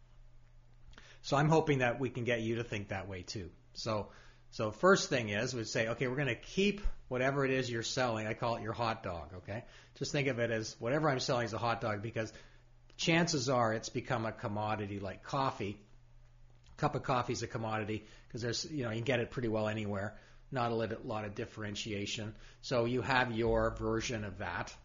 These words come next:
in your business, in your industry. So, uh, what could, what would we could then do to say, "Okay, what, let's think of another box ten times bigger." Uh, that would be, let's say you were charging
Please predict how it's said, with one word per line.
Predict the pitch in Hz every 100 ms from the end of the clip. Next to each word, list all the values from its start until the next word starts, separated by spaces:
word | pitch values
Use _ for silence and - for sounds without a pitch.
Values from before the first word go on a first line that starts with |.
| - - -
in | 104
your | 104 104
business, | 101 98 110 117 - -
in | 110
your | 104
industry. | 98 101 101 143 175 175 - - -
So, | - 139 123 117 135
uh, | 117
what | 131 143
could, | 143 107 - - -
what | 139 165
would | 156 135 120 - - - -
we | 127 123
could | 139 110
then | 143 151
do | 131 120
to | 117
say, | 117 117
"Okay, | 113
what, | 113 135 131 - - -
let's | 147 -
think | 156
of | 127
another | 120 180 220
box | 135 107 117 - - -
ten | 139 123
times | 135 113
bigger." | 127 160 120 117 - - - - - - -
Uh, | 120 117 113 113
that | 117 127
would | 120
be, | 107 113 110 104 -
let's | 143 143
say | 175 139
you | 127
were | 117
charging | 117 - 123 120 120 107 107